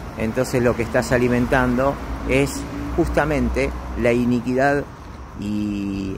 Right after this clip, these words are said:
el abuso que ejercen aquellos que se aprovechan de los más necesitados. De todos modos, cada uno tiene libre albedrío,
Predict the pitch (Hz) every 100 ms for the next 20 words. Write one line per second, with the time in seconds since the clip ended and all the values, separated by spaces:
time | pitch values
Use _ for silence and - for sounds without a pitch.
0 | - 104 104 120 135 - 123 127 - -
1 | - 104 101 120 113 - 120 107 98 113
2 | - 107 98 107 107 - - - - -
3 | - - - 87 104 104 110 - 110 113
4 | 117 - - - 85 92 98 98 92 -
5 | 78 - - - - - - - - -
6 | - - - - - - - 104 104 101
7 | 90 95 92 - 90 90 92 95 80 92
8 | 90 90 95 92 92 92 95 95 98